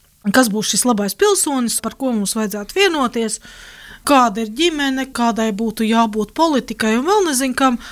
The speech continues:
Un otrs ir pārējie iesaistītie, ko par to domā paši politiķi, ko par to domā paši pilsoņi. Vai viņi tam piekrīt? Un tas ir arī tā viena lieta, ko es savā darbā tā kā mēģināju pētīt, bet jā, viens ir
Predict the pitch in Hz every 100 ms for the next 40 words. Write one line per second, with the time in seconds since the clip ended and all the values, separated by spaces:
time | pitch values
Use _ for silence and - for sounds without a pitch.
0 | - - - - 269 359 427 381 302 262
1 | 302 359 294 233 247 285 359 349 - 339
2 | 320 320 302 302 - _ - 269 190 214
3 | 202 220 240 208 202 - - 220 247 415
4 | 415 - - - - 302 277 220 220 202
5 | 233 302 311 208 - - 381 - 190 156
6 | - - - 226 247 285 285 233 262 262
7 | 370 403 - 190 160 - - - - -
8 | - 247 349 359 311 269 339 294 - 240
9 | 277 285 262 302 - 233 214 240 233 214
10 | 285 233 214 214 214 220 208 220 226 277
11 | 247 220 220 349 381 330 - 285 - -
12 | - - - - - 285 311 175 - -
13 | 302 330 - 247